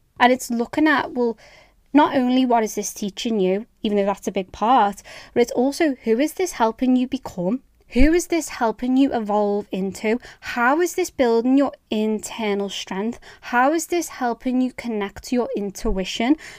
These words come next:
Because once you've connected fully to your intuition,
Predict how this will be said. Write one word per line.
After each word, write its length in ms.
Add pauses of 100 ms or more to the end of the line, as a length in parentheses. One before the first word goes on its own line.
Because 280
once 340
you've 140
connected 600
fully 380
to 120
your 160
intuition, 680